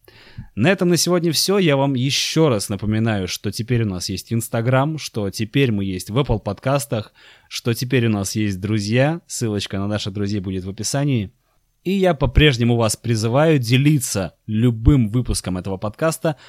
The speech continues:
в вашей любимой социальной сети со своими друзьями, родными, близкими, одноклассниками, учителями, с кем угодно. И только тогда этот подкаст сможет услышать как можно большее количество людей. Как можно большее количество людей сможет услышать учебник истории.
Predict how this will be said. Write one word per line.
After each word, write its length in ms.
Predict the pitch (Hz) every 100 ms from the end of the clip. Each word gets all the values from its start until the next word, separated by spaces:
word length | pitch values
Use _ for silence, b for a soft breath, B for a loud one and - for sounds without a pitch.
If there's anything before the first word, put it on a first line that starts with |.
| B -
в 140 | 92
вашей 340 | 110 143 -
любимой 360 | 120 101 117 131
социальной 520 | 117 95 113 104 98
сети 260 | - 147 -
со 140 | -
своими 260 | - 113 101
друзьями, 720 | 98 101 101 151 156 147 135 B B
родными, 840 | 98 101 98 123 151 143 131 120 B B 98
близкими, 680 | 90 95 135 151 127 120 117
одноклассниками, 880 | 95 98 113 - 160 - 123 117 117
учителями, 840 | 95 110 135 127 151 151 143 131
с 100 | 104
кем 240 | - 127 110
угодно. 460 | 107 117 95 87 B B B
И 200 | 113 120
только 260 | 156 160 131
тогда 520 | 120 123 139 160 143 _ _ _ -
этот 240 | 107 104
подкаст 400 | 95 - 127 127
сможет 300 | 104 110 107
услышать 360 | 95 113 110 -
как 140 | 87
можно 300 | 98 113 101
большее 480 | 80 90 107 - 92
количество 440 | 85 85 - -
людей. 380 | 82 80 80 76 _ _
Как 180 | 87 85
можно 280 | 92 87 82
большее 360 | 98 180 180
количество 360 | 151 135 123 135
людей 320 | 110 113 113
сможет 380 | - 98 95 92
услышать 420 | 85 127 123 123
учебник 480 | - - 98 98 85
истории. 500 | 90 - 92 82 71